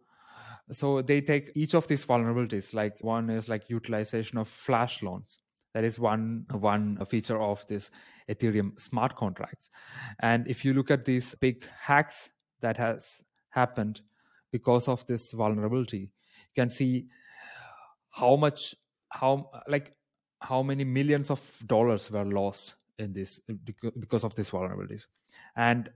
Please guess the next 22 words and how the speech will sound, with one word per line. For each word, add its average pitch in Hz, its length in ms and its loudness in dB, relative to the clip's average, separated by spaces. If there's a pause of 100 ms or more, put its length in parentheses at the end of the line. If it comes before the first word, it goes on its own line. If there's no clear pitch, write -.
(140)
next - 480 -2
kind 139 220 4
of 131 80 2
vulnerability 127 440 4
is, 120 100 -6
like, 117 120 0
a - 180 -8
private 117 280 2
key 120 80 0
leakage 117 380 -2
vulnerability. 98 680 -6
So 113 200 -2
if 113 120 -2
you, 127 140 2
if - 160 -6
you 120 100 0
look 117 140 -2
at 110 80 2
what 110 180 2
they're 107 260 0
saying, 117 260 0
Ethereum-based 113 640 -2